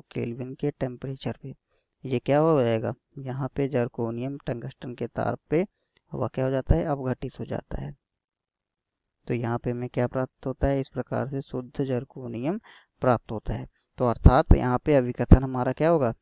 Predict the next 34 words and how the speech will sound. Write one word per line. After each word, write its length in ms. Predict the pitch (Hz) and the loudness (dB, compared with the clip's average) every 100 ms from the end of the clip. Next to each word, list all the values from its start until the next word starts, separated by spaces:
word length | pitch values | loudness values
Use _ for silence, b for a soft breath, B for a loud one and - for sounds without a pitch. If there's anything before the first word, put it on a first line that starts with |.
| - | -14
ये 160 | 135 123 | -4 -2
हमारा 380 | 123 113 123 196 B B _ | -2 0 0 0 B B _
सही 300 | - 143 139 | 2 4 6
है 120 | 117 117 | 4 0
और 80 | 113 - | -2 -2
तर्क 220 | 127 127 | -2 -2
भी 120 | 131 | -4
क्या 180 | 135 135 | 0 2
है 60 | 139 | 2
हमारा? 280 | 139 160 214 - | 2 2 0 -4
वो 160 | 127 113 | -2 2
भी 220 | 147 302 - b b _ - | 2 2 -2 b b _ 2
सही 320 | 143 135 113 | 4 4 2
है, 140 | 110 - - _ _ _ _ | 0 -4 -6 _ _ _ _
ठीक 140 | 180 180 | -2 0
है। 100 | 110 _ _ _ - _ - | -2 _ _ _ -20 _ 2
तो 80 | 143 | 4
यहाँ 280 | 135 143 | 6 4
पे 120 | 160 156 | 2 4
क्या 160 | 156 | 4
हो 60 | 156 | 6
जाएगा 280 | 156 160 202 _ _ - | 6 4 2 _ _ -2
कि 120 | 139 _ _ | -2 _ _
जो 160 | - 131 | -2 2
जर्कोनियम 600 | 127 123 - 131 131 156 | 4 2 0 -2 -2 -2
को 160 | 165 147 | 2 4
वान 160 | 139 | 4
आर्किल 300 | 135 127 131 | 4 2 0
विधि 180 | 127 127 | 0 0
द्वारा 240 | 120 123 139 | 2 2 0
शुद्ध 240 | 151 151 | -4 -6
किया 260 | - 127 117 | -4 -2 0
जाता 280 | 113 - 117 | -2 0 2
है 220 | 143 | 2